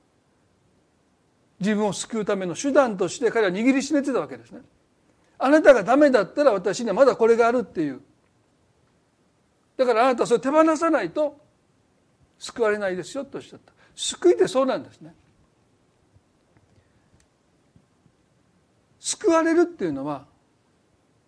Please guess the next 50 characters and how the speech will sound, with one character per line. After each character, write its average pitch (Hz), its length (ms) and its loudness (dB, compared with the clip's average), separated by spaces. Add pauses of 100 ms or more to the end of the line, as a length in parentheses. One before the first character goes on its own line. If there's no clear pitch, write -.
(240)
も 294 160 6
う - 20 8
私 262 440 0
に 285 140 2
は 214 300 -2
あ 233 60 0
な 320 180 4
た 262 180 2
し - 180 -14
か 254 320 0 (800)
残 254 300 -4
さ 285 160 -2
れ 285 140 -2
て 277 120 -4
い 277 40 -2
ま 277 160 -2
せ 285 200 -4
ん 285 60 -2
っ 277 40 -6
て。 285 180 -14 (1600)
私 277 440 2
に 339 100 4
は 262 120 6
も 226 100 -2
は 269 80 8
や 214 60 4
自 190 140 -4
分 240 280 2 (200)
自 262 280 -4
身 233 80 -4
を 190 60 -6
救 - 280 -4
う 254 40 0
も 254 140 2
の 233 120 0
を 185 60 -4
何 254 240 2
も 311 100 4
持 247 200 2
ち 330 120 -8
ま 247 120 0
せ 254 100 0
ん。 - 60 -10 (260)
あ 262 120 0
な 311 180 6
た 240 260 4
だ 247 200 0
け 302 140 0
で 277 140 2
す。 - 180 -10